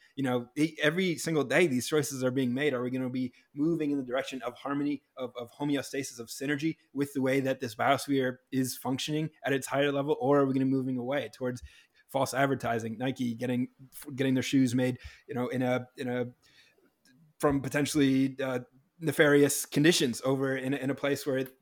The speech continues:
you know, you could call it a sweatshop, and, and that, that's not a situation we want.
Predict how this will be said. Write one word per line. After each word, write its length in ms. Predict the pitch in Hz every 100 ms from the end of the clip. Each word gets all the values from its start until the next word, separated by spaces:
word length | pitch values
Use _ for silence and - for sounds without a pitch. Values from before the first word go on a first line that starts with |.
| - - _ _
you 100 | 147
know, 300 | 131 127 127
you 120 | 151 131
could 200 | 139 120
call 140 | 147
it 40 |
a 40 | 147
sweatshop, 520 | 175 160 139 117 -
and, 180 | 123 127
and 180 | 131 123 - _
that, 180 | 156 175
that's 220 | 190 226
not 160 | 226 240
a 20 |
situation 460 | - - 196 170 160
we 80 |
want. 340 | 151 185 123